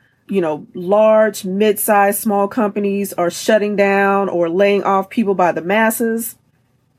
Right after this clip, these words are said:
If you're fortunate enough to still be employed or to be able to collect unemployment benefits, then use this time wisely. Now is the time to be smart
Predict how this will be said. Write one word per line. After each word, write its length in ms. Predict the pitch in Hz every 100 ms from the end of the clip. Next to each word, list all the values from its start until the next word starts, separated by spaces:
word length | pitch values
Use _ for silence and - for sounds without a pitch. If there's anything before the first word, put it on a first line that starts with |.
| _ -
If 120 | 185
you're 100 | 190
fortunate 380 | - 330 330 294
enough 220 | 269 269
to 100 | 226
still 240 | - 277
be 100 | 254
employed 640 | 240 226 247 240 240 240 - _ _ _ _
or 260 | 214 233 240
to 180 | 240 214
be 460 | 214 208 208 190 - _ -
able 220 | 220 196
to 80 | 180
collect 320 | 254 226 -
unemployment 580 | 196 196 - 247 233 226
benefits, 500 | 233 247 247 240 -
then 240 | 254 247
use 460 | 302 370 381 370 -
this 260 | 285 285
time 380 | - 254 226 208
wisely. 540 | 220 226 220 190 165
Now 400 | 165 190 254 302
is 180 | 262 262
the 100 | 247
time 320 | 233 247 226 226
to 120 | 196
be 160 | 175
smart 640 | 165 - 202 202 214 220